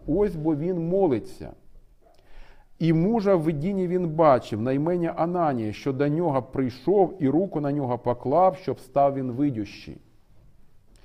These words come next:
Відповів же Ананій: «Чув я, Господи, від багатьох про цього чоловіка, скільки зла він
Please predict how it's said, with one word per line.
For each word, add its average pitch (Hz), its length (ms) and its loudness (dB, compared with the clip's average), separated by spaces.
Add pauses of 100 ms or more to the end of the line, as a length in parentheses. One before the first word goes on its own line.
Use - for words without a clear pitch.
(260)
Відповів 135 480 4
же 147 120 4
Ананій: 151 520 2 (420)
«Чув 214 300 0
я, 208 120 4
Господи, 190 480 0
від 147 160 0
багатьох 165 600 0
про 170 140 -2
цього 185 360 0
чоловіка, 190 680 -2
скільки 220 480 -6
зла 214 300 2
він 185 160 0